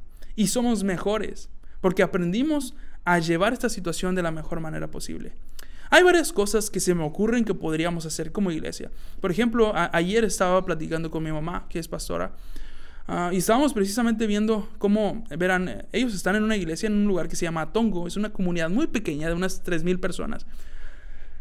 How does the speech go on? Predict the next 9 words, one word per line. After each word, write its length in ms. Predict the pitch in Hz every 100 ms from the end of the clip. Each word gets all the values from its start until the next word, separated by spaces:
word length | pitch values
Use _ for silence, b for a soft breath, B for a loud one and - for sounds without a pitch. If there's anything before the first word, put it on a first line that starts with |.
| b -
Y 80 | 196
estábamos 260 | 175 233 254
platicando 540 | 233 165 170 202 226
de 160 | 196 139
cómo 360 | - 233 269
podíamos 420 | 254 185 190 226 202
hacer 340 | - 202 196
precisamente 580 | 180 170 170 165 156 165
para 320 | 156 -